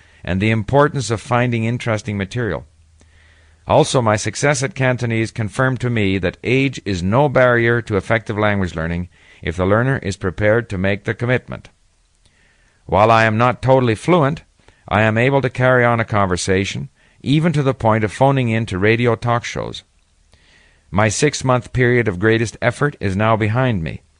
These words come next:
and I will continue to improve just by listening to the radio and meeting with people. I recently spent a few days in Shenzhen and Guangzhou after an absence of twenty years.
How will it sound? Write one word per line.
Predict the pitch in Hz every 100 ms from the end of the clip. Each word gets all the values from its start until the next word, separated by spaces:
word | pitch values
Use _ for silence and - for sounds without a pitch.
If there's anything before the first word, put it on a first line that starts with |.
| _ _ _ _
and | - 95
I | 110
will | 117
continue | - 117 135 190 180
to | 120
improve | 104 95 95 82 82 - _ -
just | - 143 -
by | 113
listening | 107 151 - 139
to | 123
the | 123
radio | 120 120 87 82 92 -
and | 98
meeting | 110 127 101
with | 85 -
people. | 78 - 50 - _ _ _ _ _ _ _ _ _ _ _
I | -
recently | 101 131 - 131 117
spent | - 120 107
a |
few | 98 120
days | 113 113 104
in | 98
Shenzhen | 95 117 113 107 107 113 123 -
and | 92 85
Guangzhou | 101 104 98 123 90 98 101 _ _ -
after | - 104 107
an | 113
absence | 120 120 127 113
of | 98
twenty | - 110 110
years. | 101 107 73 - -